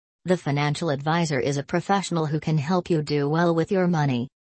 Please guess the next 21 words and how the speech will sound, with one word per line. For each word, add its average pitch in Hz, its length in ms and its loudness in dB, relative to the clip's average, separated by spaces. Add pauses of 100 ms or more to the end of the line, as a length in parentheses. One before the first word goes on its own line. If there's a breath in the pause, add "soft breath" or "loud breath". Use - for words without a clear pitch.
(120)
They 175 160 4
can 151 180 0
guide 165 380 0
you 165 180 0
through 160 160 0
making 156 400 0
difficult 135 560 -2
decisions 139 720 -2
and 151 180 0
recommending 160 640 2
investments 160 760 -2
that 160 140 -2
will 156 140 0
give 175 240 0
you 180 160 2
the 160 80 -2
highest 180 480 -2
return 165 540 0
on 180 160 0
your 175 140 2
investment, 143 680 -2